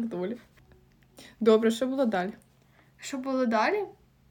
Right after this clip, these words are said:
Speaker 2: До речі, далі я вступила до двох студентських організацій. Я дуже хотіла вступити до студентських організацій. Взагалі, типу,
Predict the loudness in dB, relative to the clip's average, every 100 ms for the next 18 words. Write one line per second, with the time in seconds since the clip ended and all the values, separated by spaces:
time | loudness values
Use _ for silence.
0 | -10 -6 -4 -4 -4 -2 -2 -2 -4 -6
1 | -10 -12 -8 -4 -4 -4 -6 -8 -10 -8
2 | -6 -6 -10 -10 -8 -8 -8 -6 -6 -8
3 | -12 -14 _ -20 -20 -20 -12 -2 2 2
4 | 0 -2 -6 -2 -2 -4 -12 -16 -10 -6
5 | -6 -6 -10 -10 -8 -8 -8 -10 -8 -4
6 | -2 -2 -2 -4 -4 -2 -2 0 -2 -2
7 | -4 -6